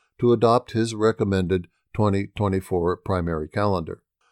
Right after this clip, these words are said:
Party officials who sit on the panel endorsed Biden's recommendations and directed South Carolina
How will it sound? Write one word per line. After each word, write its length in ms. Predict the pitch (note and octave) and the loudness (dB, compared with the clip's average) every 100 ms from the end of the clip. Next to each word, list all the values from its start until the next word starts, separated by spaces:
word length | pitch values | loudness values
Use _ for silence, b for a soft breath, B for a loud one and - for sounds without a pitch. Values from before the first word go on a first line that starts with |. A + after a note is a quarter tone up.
| _ | _
Party 300 | - A2 G#2+ | 0 2 2
officials 500 | F#2+ - G#2+ A2+ F#2 | 0 0 -2 -2 -4
who 100 | F#2+ | -4
sit 240 | F2 A2 G2+ | -2 0 2
on 140 | F#2 | 0
the 80 | F2+ | 0
panel 480 | - G2+ F#2+ F#2 - _ _ | -2 0 0 -2 -6 _ _
endorsed 640 | A#2+ G2+ B2+ C3 G#2+ - - | -6 -2 0 2 0 -4 -8
Biden's 420 | F#2+ F#2+ F#2+ F2+ | -2 0 0 -2
recommendations 960 | F#2+ F2+ E2+ E2+ D#2+ G#2 G#2+ - E2+ - _ _ _ _ | -2 -4 -4 -6 -4 -2 -2 -4 -10 -12 _ _ _ _
and 200 | A#2+ B2 | -4 -2
directed 540 | C3 B2+ B2 A2 A2+ G2 | 0 2 4 2 -4 -2
South 300 | A2+ G2+ - | 0 0 0
Carolina 640 | G#2 F#2+ F#2+ G2 F2+ E2+ | 0 2 2 0 -2 -6